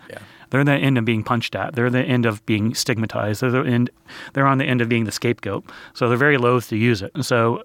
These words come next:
Speaker 2: it's, it's, so yes, I mean, you know, the behavior, you know, b-, blacks, again, blacks don't have, it's not even,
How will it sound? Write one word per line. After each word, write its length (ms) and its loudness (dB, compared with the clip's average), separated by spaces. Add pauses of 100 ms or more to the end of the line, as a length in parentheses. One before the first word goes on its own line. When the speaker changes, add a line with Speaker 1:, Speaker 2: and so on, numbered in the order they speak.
(140)
Speaker 2:
it's, 280 -4
it's, 200 -4
so 340 -2
yes, 380 0
I 80 -4
mean, 180 2
you 60 2
know, 220 0 (1800)
the 180 -2
behavior, 720 2
you 160 -2
know, 160 0
b-, 400 -4
blacks, 340 0
again, 400 0
blacks 320 -2
don't 220 -2
have, 380 -2 (840)
it's 220 -2
not 120 2
even, 240 0